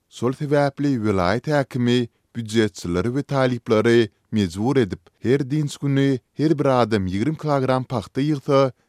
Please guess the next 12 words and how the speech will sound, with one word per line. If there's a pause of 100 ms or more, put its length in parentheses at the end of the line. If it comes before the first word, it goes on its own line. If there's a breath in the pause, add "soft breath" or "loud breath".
(120)
welaýat
boýunça (280)
has
köp
paxta
harmana
tapşyrlar
diýip, (160)
bu
mejburi
kampaniýany
gurnady.